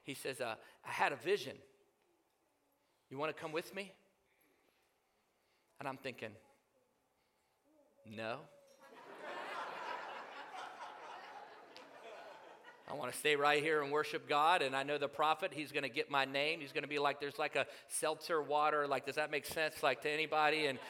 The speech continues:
he's gonna pick me out, and he's gonna give me a word, and that's what my plan is, you know?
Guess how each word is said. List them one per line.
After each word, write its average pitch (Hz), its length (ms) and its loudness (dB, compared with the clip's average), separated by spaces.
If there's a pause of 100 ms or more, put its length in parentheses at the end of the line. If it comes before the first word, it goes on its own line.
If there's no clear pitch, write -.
(140)
he's 151 120 -4
gonna 151 160 4
pick 185 320 0
me 165 200 6
out, 170 260 10
and 160 80 0
he's 143 120 -2
gonna 147 140 -2
give 160 140 0
me 160 140 2
a 143 100 4
word, 165 460 8
and 135 160 2
that's 156 200 0
what 160 140 -2
my 143 140 0
plan 220 340 0
is, 113 300 -4
you 123 80 -4
know? 127 200 -2